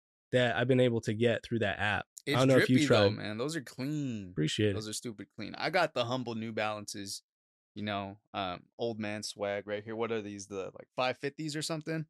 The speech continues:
Speaker 1: Going with the Jack Harlow fit today?
Speaker 2: I had to, man. I
Speaker 1: <laughs>
Speaker 2: had to. I got the drip shirt on, though. Gotta, gotta, you know, let 'em
Speaker 1: Yeah.
Speaker 2: know. Um, you're rocking the Honestly Nevermind, the Drake album tee?
Speaker 1: Yup, yup. I got it from Auntie Merch. Shout out Auntie Merch. Um,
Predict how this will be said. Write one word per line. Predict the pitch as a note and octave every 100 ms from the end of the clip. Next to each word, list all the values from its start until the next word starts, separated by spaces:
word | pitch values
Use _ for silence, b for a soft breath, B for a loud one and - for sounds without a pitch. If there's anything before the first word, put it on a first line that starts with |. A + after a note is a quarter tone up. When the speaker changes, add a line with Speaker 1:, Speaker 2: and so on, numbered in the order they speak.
| _
Speaker 1:
Going | B2 A#2+
with | A#2+ A#2+
the | A#2
Jack | B2+ B2
Harlow | - B2+ C3+ C3+
fit | - D#3 -
today? | D#3+ F3
Speaker 2:
I | F#3+
had | C#3 D#3+ E3
to, | - B2+
man. | C#3 G#2 C#3+ G2+
I |
Speaker 1:
<laughs> | C#3
Speaker 2:
had | C3 C#3
to. | - A#2+
I | C3
got | D#3+ D3+
the |
drip | A#2+ B2+ D3+
shirt | - D3 D3
on, | B2 A2 G#2
though. | G2 F#2+
Gotta, | G#2 A2 G2+ F#2+
gotta, | G#2+ G2+ G2 _ _
you | G#2+
know, | G#2+
let | A#2+ C3+ C3+ A#2
'em | G#2+
Speaker 1:
Yeah. | G2+
Speaker 2:
know. | A#2 G#2 G2 _ _ _ _ -
Um, | G#2 G2 F#2+ G2+
you're | C3
rocking | C3 B2+ - B2 A2+
the | A2+ F#2+
Honestly | A2+ A#2+ A2 B2
Nevermind, | A#2 A2+ A2 A2+ A#2+
the | A2+
Drake | G2 A2 A2+ - -
album | A2+ B2 C3
tee? | C#3+ D3+ -
Speaker 1:
Yup, | B2 A#2+ C#3 D3+ -
yup. | B2+ C3 C#3+ C3
I | B2+
got | B2+ B2
it | C3
from | - B2 A#2+ A2+ A2+ -
Auntie | B2 A#2+ -
Merch. | B2 A#2+ C3
Shout | - A2+ A2+
out | A2
Auntie | A#2 A2+ - A2
Merch. | G#2+ G2+ - - _ -
Um, | A#2 G#2+ G#2 G2+ G2+